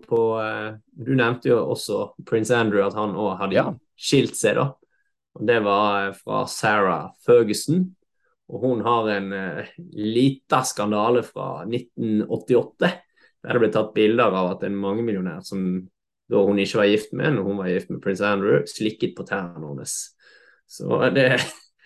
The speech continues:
Speaker 1: så den må nevnes som en fin sånn liten Prince Andrew bonus.
Speaker 2: Det er et bilde jeg er nødt til å google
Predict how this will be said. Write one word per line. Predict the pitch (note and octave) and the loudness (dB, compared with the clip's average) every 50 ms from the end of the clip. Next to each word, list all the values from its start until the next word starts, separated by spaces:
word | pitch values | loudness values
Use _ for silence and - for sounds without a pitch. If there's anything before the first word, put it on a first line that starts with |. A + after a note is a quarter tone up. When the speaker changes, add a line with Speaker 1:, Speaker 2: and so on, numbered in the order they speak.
| _ _ _ _ _ _ | _ _ _ _ _ _
Speaker 1:
så | - D3 | -2 2
den | C#3+ F3 F3 D#3 D3+ | 4 4 6 6 6
må | C#3+ D#3+ | 6 6
nevnes | D3 C3+ C#3 C#3+ C#3+ C3+ C#3 | 6 6 6 4 4 4 2
som | - C3+ | 2 0
en | C#3 C#3 | 0 0
fin | - C#4 B3 G#3 F3 | 2 2 4 4 6
sånn | D3+ F#3 F3 | 6 6 6
liten | E3 D#3 D#3+ D#3+ - D#3+ D3+ C#3 C3 | 6 6 4 2 0 0 0 0 0
Prince | - C3+ B2 B2 B2+ | -2 -2 -2 -2 -2
Andrew | B2 B2 A#2+ A2 G2+ G#2 | -4 -4 -4 -4 -6 -10
bonus. | G#2 G2+ | -8 -2
Speaker 2:
Det | G#2+ A#2+ B2+ C3+ | 2 4 6 6
er | C#3 D3 D3 D3 C#3+ B2+ A#2 A#2+ B2 C3 | 6 6 6 6 6 4 4 4 4 4
et | C3+ B2 | 2 0
bilde | C#3 C3+ A2 F2+ G#2 | 0 -2 0 2 2
jeg | A2+ A2 G#2 G#2+ A2+ A#2 - | 2 4 4 4 4 4 4
er | - A2+ | 2 -2
nødt | A2 G2+ G2 - _ - | -4 -4 -6 -10 _ -2
til | A#2 A#2 | -2 0
å | A2+ A2+ | 0 0
google | G#2 G#2 F2+ D2+ E2 G2+ A#2 A#2+ | -2 -6 -6 -4 -2 0 0 0